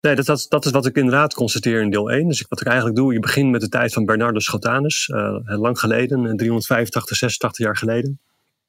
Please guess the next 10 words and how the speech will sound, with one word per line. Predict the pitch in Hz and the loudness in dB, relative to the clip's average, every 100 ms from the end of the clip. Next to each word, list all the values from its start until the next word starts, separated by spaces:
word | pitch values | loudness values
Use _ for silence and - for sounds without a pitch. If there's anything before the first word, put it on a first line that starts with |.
| _ _ | _ _
En | - | -2
hoe | 120 | 2
werd | 117 117 | 2 2
er | |
toen | - 135 | 0 2
ingekocht | 135 113 135 131 - - | 2 0 -2 -2 -6 -8
door | 117 | -6
de | 120 | -4
publieke | 127 117 123 117 | -4 -4 -4 -4
sector? | 120 - 117 117 | -4 0 0 -2